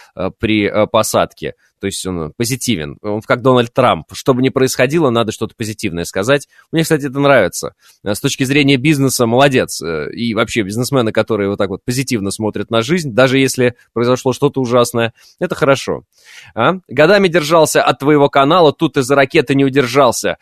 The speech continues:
Э, фиг с тобой, лови подписоту", пишет Помбон. Да, Помбон, можете не подписываться, понимаете? Я, наверное, единственный человек, который вас не заставляет подписываться. Вы можете зайти, посмотреть,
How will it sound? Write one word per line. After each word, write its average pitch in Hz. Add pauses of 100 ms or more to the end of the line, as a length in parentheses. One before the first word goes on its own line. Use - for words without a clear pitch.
(140)
Э, 92
фиг -
с -
тобой, 156 (100)
лови 143
подписоту", 165
пишет -
Помбон. 107
Да, 170
Помбон, 214
можете 180
не 226
подписываться, 180
понимаете? 135 (180)
Я, 135
наверное, 151
единственный 156
человек, 147
который 127
вас 117
не 123
заставляет 123
подписываться. 107
Вы 127
можете 147
зайти, 147 (340)
посмотреть, 151